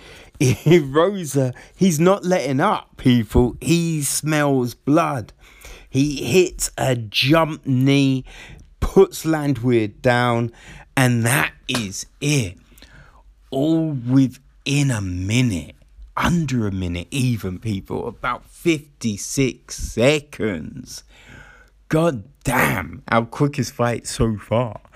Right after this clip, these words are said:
<laughs> I mean, it's just been frigging crazy. Four fights, four finishes. So you're thinking, "Okay, what next?" Well,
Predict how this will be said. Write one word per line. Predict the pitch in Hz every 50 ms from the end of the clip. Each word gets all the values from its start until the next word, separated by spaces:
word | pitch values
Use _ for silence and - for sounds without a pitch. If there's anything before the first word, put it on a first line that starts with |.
| - - - -
<laughs> | - 113 - - - - 151 143 147 - -
I | 143 135 123 - - 135 151 151 143
mean, | 131 143 156 151 135 123 -
it's | - 139 139 135 - -
just | - - - 175 190 180 190 - - - -
been | - - 180 214 196 165 135 117 104 95 - - - - - - - - - -
frigging | _ - - - - - - 139 196 254 240 185 - 135 113 95 87 82 -
crazy. | - - - - - 98 120 170 208 190 143 120 104 90 - - - - - - - - - -
Four | _ - - 190 185 185
fights, | 175 - - - 156 147 139 131 127 120 - - - - - - - - - - _ _
four | _ - - - - - 196 190 180 131 101
finishes. | - - - - 135 160 196 196 175 139 - - - 101 87 - - - - - - - - - _ - - _ _ - - _ - _ _ _ _ _ _ _ - - -
So | - - - 139 135
you're | 131 127 123 123 127
thinking, | 120 - 143 131 123 120 127 120 113 117 117 - -
"Okay, | 123 127 131 - 117 110 107 113 - - _ - _ _ _ _ _ _ _ _ _ _
what | 151 156 170 -
next?" | - 185 220 214 - - - - - - - - - - - - - _ - _ -
Well, | - - 87 143 -